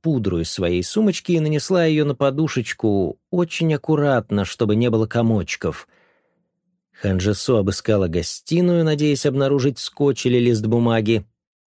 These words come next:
но нашла коробку с кассетой.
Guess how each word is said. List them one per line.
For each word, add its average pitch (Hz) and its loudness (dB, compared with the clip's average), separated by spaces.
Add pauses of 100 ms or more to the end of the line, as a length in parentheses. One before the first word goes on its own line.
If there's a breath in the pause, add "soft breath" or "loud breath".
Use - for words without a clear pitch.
(180)
но 117 0
нашла 196 -2
коробку 175 -2
с - -14
кассетой. - -6